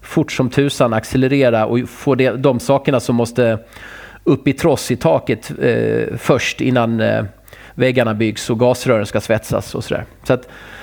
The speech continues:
där hade vi en styrka av att just att ha den blandningen så här. Jag,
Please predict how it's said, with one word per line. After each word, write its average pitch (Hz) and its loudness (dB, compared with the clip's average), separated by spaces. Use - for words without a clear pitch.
där 143 2
hade 156 4
vi 175 2
en 147 2
styrka 156 2
av 127 2
att 127 2
just - -2
att 120 0
ha 160 4
den 151 2
blandningen 143 2
så 117 0
här. 101 2
Jag, 127 0